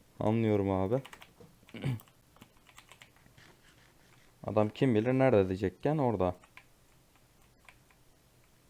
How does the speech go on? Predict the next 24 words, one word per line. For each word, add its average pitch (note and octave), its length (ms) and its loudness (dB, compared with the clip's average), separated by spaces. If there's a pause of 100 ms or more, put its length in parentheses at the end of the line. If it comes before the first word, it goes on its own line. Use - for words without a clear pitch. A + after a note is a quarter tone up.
(320)
Kardeş A#2+ 520 4
sen B2+ 260 2
beni D3 160 0
göremen D3 320 8
ama B2+ 240 4
ben B2 100 4
seni B2 260 0
görüyorum. A2 340 2 (2250)
Kas, C3+ 260 6
kas, D#3 300 4
kas, E3 280 0
kas, F3 220 -2
kas, F3 240 -4
kas, - 220 -6
kas, - 220 -10
kas. - 180 -12 (560)
Daha A#2+ 140 6
çok E3+ 240 4
kazarsın B2 340 6
oğlum C#3+ 200 0
öyle F#2+ 160 0
sen. A2+ 180 -2 (720)
Sen B2 240 0
düş. - 320 -2